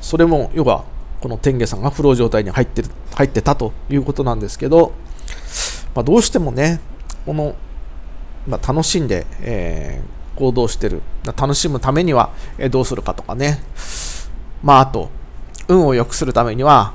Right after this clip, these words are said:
うん、朝、うん、頭はすっきり、朝すっきりしてると。早起きすると運が良くなると。まあ、なんか、いまいち具体的な話じゃなくて、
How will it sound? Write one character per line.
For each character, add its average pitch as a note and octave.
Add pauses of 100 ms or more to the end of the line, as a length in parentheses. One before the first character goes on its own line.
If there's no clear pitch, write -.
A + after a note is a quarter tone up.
(120)
う -
ん、 A2+
朝、 D3 (180)
う D3
ん、 D#3+
頭 D#3
は C#3+
す -
っ -
き D3
り、 -
朝 D3
す -
っ -
き -
り B2
し -
て B2
る G#2+
と。 -
早 C#3+
起 E3
き -
す -
る C3+
と A#2
運 C3
が C3+
良 A2+
く A2
な G#2
る F#2+
と。 -
ま - (760)
あ、 -
な F#3
ん G#3
か、 - (160)
い A3
ま F#4
い E4+
ち - (160)
具 D3+
体 -
的 A3+
な G#3+
話 G3+
じ G#3
ゃ F3+
な D#3
く -
て、 A#2